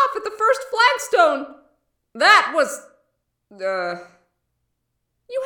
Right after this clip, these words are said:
have to acknowledge that there are things you aren't as strong at and allow them to be all right." "Is this some sort of halfling credo to compensate for your height?" "Some things you can't control,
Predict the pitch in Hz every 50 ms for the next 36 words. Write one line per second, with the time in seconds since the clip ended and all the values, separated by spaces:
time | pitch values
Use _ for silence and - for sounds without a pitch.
0 | 587 605 622 605 605 587 539 480 508 494 494 370 403 427 427 415 392 415 427 349
1 | 294 - 359 359 370 381 403 415 - - - 427 453 466 523 494 - 392 403 403
2 | 427 523 571 554 480 466 440 - - 415 466 539 571 539 480 330 277 233 - -
3 | - - - _ _ - - 381 480 523 523 466 480 587 605 605 571 523 494 -
4 | - 403 427 440 403 453 523 571 587 587 427 240 - - - - _ _ _ _
5 | _ _ _ _ _ - 247 226 240 403 427 427 427 - - - 339 339 339 302
6 | 269 - - 311 302 277 240 233 226 226 233 254 247 247 - - 240 254 247 240
7 | 226 202 - - - 240 247 262 262 247 254 254 254 233 208 202 - - 247 240
8 | 254 247 247 247 254 - 262 247 247 - - 240 247 247 233 214 220 220 233 247
9 | 247 - - - - - _ _ _ _ _ _ _ _ _ _ _ _ _ _
10 | - - - - 392 494 554 539 508 - - 330 359 415 508 - - 370 - -
11 | 349 311 311 320 - 330 339 - 403 415 415 349 247 180 - - - - _